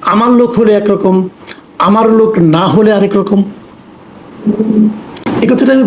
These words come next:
বললাম এই কারণে যে আমি মিডিয়ার আজকে একটা খবর পড়ে আমি একটু হতভম্ব হয়ে গেছি। হতভম্ব হয়ে গেছি এই কারণে, খবরটা প্রকাশিত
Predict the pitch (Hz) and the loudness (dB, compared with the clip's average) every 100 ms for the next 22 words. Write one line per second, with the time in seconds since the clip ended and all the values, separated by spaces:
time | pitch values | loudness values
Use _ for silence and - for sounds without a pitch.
0 | 196 214 226 185 208 208 143 143 185 214 | 2 2 2 2 2 2 2 0 -2 -2
1 | 220 220 190 208 254 254 - 185 - 226 | 0 2 2 4 2 0 -2 -4 -2 -2
2 | 214 202 190 - - - - - - - | 0 0 -2 -6 -18 -20 -20 -20 -20 -20
3 | - - - - - 214 240 - 147 147 | -20 -20 -16 -8 0 2 0 0 -2 -2
4 | - - - - - - - 247 262 262 | -4 -14 -20 -20 -20 -14 -2 0 2 2
5 | 240 202 247 233 214 185 143 143 131 - | 2 2 2 2 2 2 2 2 0 -4
6 | - - - - - - - - - - | -10 -20 -20 -20 -20 -20 -20 -20 -8 -2
7 | 262 247 254 240 254 254 254 233 240 185 | 0 2 4 4 2 2 0 2 2 0
8 | 165 214 208 214 220 214 - - - 196 | 0 0 0 0 0 -2 -6 -14 -4 -2
9 | 233 226 | 0 0